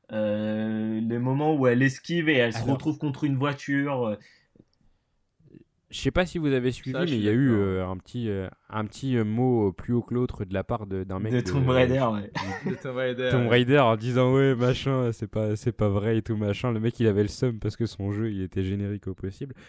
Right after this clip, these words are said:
Speaker 2: Mais en fait, c'est vrai que c'est difficile d'imaginer que, enfin, moi, maintenant que j'ai fait les jeux Naughty Dog depuis que j'ai la P S quatre, euh, The Last of Us, je dis pas, hein, c'est un jeu, il est chouette, on en a parlé, euh, pendant mille épisodes, et cetera.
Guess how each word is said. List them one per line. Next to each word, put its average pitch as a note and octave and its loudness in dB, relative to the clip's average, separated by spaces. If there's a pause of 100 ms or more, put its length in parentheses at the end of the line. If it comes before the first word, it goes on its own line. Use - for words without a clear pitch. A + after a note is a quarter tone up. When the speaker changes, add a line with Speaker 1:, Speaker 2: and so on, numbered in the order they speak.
(160)
Speaker 2:
Mais B2+ -2
en C#3+ 2
fait, A#3+ -2
c'est D3+ 0
vrai G3 2
que C3+ -4
c'est B2+ -8
difficile E3+ -6 (280)
d'imaginer D#3 0
que, G3 0 (340)
enfin, A2+ 0
moi, E3+ 4
maintenant F3+ -2
que C#3 -8
j'ai C3+ 0
fait C#3+ -2
les B2+ 4
jeux B2 4
Naughty A#2+ -2
Dog C#3 2
depuis G#2+ -2
que G#2 -6
j'ai A2 0
la G#2+ 2
P A2+ -2
S G#2+ -2
quatre, F3+ -6 (320)
euh, A2 4
The G#2 -10
Last A#2+ -2
of C#3 2
Us, D3+ -2
je A#2 2
dis A2+ -6
pas, C#3 -2
hein, A2+ -2
c'est - -10
un G#2 -2
jeu, A#2 -4
il G#2+ -4
est G#2+ -2
chouette, A#2 -2
on G2 -6
en F#2+ -4
a F#2+ 0
parlé, G2+ -6
euh, F#2 -6 (100)
pendant F#2+ -4
mille A#2+ -2
épisodes, A2+ -2
et B2+ -6
cetera. G#2+ -4